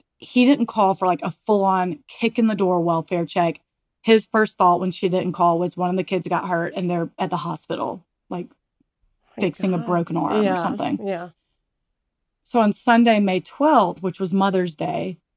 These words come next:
Speaker 1: their neighbor Bob notices that newspapers have been, have been piling up in their driveway, yet their station wagon, which is their only car, was still parked.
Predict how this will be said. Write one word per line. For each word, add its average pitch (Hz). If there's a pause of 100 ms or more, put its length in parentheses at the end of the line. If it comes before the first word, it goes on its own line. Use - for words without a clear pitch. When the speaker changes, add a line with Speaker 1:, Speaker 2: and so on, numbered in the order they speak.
(140)
Speaker 1:
their 202
neighbor 202
Bob 190
notices 175
that 175
newspapers 190
have 165
been, 180
have 180
been 190
piling 190
up 190
in 208
their 202
driveway, 170 (240)
yet 185
their 180
station 226
wagon, 165
which 170
is 165
their 165
only 190
car, 160
was 180
still 175
parked. 170